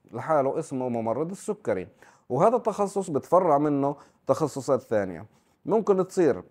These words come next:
ديابيتيك وند سيرتيفايد، إلك دخل بس في جروح مريض السكري لأنه إلها طريقة لحال كيف تعمل دريسنج.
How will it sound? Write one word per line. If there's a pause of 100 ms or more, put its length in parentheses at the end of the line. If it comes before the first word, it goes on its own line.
ديابيتيك
وند
سيرتيفايد، (220)
إلك
دخل
بس
في
جروح
مريض
السكري
لأنه
إلها
طريقة
لحال
كيف
تعمل
دريسنج.